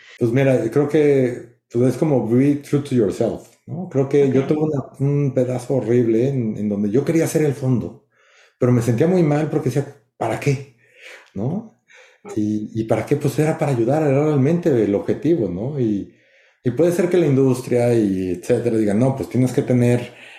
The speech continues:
Speaker 1: eh, returns y lo estás haciendo para generar mucho dinero, etcétera". Pues sí, pero realmente lo estoy haciendo para ayudar.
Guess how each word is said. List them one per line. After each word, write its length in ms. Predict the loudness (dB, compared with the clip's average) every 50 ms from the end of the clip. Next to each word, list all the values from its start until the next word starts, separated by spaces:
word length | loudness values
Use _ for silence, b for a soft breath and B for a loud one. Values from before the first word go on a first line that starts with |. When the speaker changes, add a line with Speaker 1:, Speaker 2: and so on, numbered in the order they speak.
| B B -6
Speaker 1:
eh, 600 | -2 0 0 2 0 0 0 -2 -2 -4 -6 -2 0
returns 560 | 0 0 2 2 0 2 2 2 2 0 -2
y 60 | -4
lo 160 | -4 -4 -4
estás 260 | -2 -2 -2 -2 -2 -4
haciendo 360 | -4 -2 -2 -2 0 -2 -4
para 120 | -4 -6
generar 300 | -6 -4 -4 -2 0 0
mucho 220 | 0 0 -2 -2 -6
dinero, 360 | -8 -8 -8 -6 -6 -8 -8 -10
etcétera". 680 | -12 -12 -10 -10 -10 -10 -10 -12 -12 -14 -16 -18 b b b b b b b _
Pues 140 | -2 -2 0
sí, 260 | 2 2 2 2 0
pero 200 | 0 0 0 2
realmente 420 | 2 2 0 0 0 -2 -2 -2 -4
lo 60 | -4
estoy 160 | -2 -2 -2
haciendo 260 | -2 -2 -4 -6 -4
para 140 | -4 -6 -6
ayudar. 320 | -6 -8 -10 -14 -14 -16